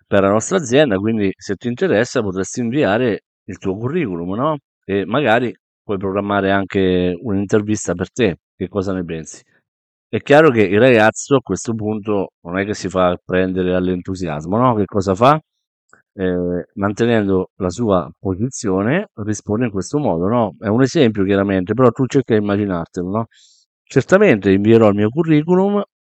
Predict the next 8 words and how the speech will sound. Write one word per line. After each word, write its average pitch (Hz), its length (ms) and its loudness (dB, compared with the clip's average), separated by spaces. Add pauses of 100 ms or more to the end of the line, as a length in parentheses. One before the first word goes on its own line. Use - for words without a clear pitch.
(100)
entro 143 300 2
questa 113 240 2
settimana 87 640 -6 (180)
e 110 120 2
vedremo 156 720 4
se - 240 -2
possiamo 117 480 2
formare 117 640 0